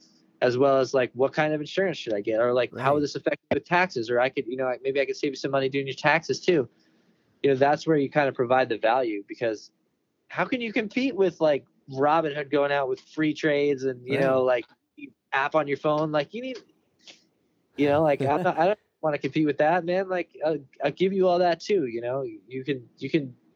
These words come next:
Speaker 1: you can make your trades on the Schwab platform and, but, you know, if you want, like, some advice from someone, you know, who's trying to understand you and the emotions behind it and the goals and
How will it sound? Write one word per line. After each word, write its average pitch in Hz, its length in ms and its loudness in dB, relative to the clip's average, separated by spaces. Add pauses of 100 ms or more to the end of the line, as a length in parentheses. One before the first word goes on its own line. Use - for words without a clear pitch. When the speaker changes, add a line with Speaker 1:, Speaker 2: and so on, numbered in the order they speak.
(340)
Speaker 1:
you - 80 -20
can 156 120 -2
make 123 200 2
your 123 80 0
trades 139 520 2
on 135 220 0
the 127 80 -4
Schwab 127 300 2
platform 139 540 0
and, 120 140 -8 (840)
but, 120 260 2 (1000)
you 135 80 -4
know, 139 100 4
if 127 120 -4
you 135 100 0
want, 131 220 2
like, 131 180 0
some 123 340 -2 (240)
advice 131 460 0
from - 120 -20
someone, 127 540 -4
you 120 120 -6
know, 110 200 -2
who's 110 420 -6 (180)
trying 127 180 0
to 101 80 -4
understand 123 540 0
you 113 280 2
and 110 160 -6
the 107 80 -4
emotions 117 460 0
behind 110 320 0
it 113 80 0
and 107 100 -10
the 101 60 -10
goals 113 500 2
and 104 100 -8